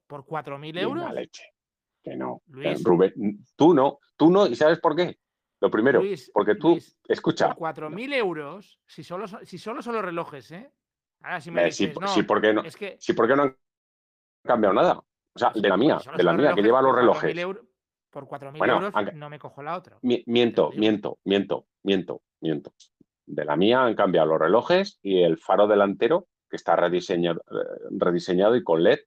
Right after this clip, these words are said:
Speaker 2: que yo reconozco que el faro de la, de la R T dos mil veintiuno me encanta, ¿eh? Igual que el de la K mil seiscientos nuevo, me encanta. El faro ese led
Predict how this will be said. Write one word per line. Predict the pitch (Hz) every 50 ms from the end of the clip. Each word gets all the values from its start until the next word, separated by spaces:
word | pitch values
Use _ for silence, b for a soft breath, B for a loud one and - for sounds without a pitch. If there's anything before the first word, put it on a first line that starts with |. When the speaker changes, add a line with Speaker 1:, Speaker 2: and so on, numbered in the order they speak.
| _ _ _ _
Speaker 2:
que | - 92
yo | 85 90 90
reconozco | 80 82 - 78 76 87 92 - - 127 139 107
que | 101
el | 80 78
faro | - - 90 90 90
de | 82 82 78
la, | 73 73 73 73 73 73 73 - _ _ _ _ _ _ -
de | 87
la | 82 85
R | 85 90 95
T | - 98
dos | 90 98 95 101
mil | 101 95
veintiuno | 92 95 92 85 101 98 101 104 127 135 - -
me | - 82
encanta, | 78 73 - 80 80 80 - - - - _ _ -
¿eh? | 76 78 85 82 -
Igual | 87 78 82 82 78
que | 90
el | 90
de | 87 92
la | 95 92 87
K | - 90 87 90
mil | 90 90 87
seiscientos | - 92 87 - 98 87 85 90 82 90
nuevo, | 95 95 101 120 135 143 - _ _ _ _ _ _ _ _ _ _
me | - 85 85 85 85
encanta. | 82 76 71 - 90 90 87 - 73 69
El | 69 69
faro | - - 82 80 87 87
ese | - - 95
led | 90 90 95 95 92